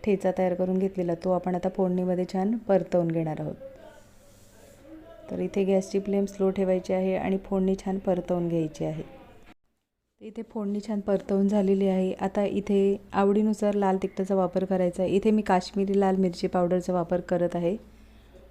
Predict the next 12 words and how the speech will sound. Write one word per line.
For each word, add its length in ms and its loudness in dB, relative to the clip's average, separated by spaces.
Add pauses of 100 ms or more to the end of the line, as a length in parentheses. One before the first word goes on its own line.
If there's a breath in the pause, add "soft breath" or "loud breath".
(220)
तुम्ही 200 4
तुमच्या 340 0
आवडीनुसार 640 2
तिखटाचा 400 -2
वापर 260 -2
करू 280 -2
शकता. 360 -8 (1400)
तर 80 -16
ही 120 -10
फोडणी 420 -4
आता 200 -4
आपण 240 -2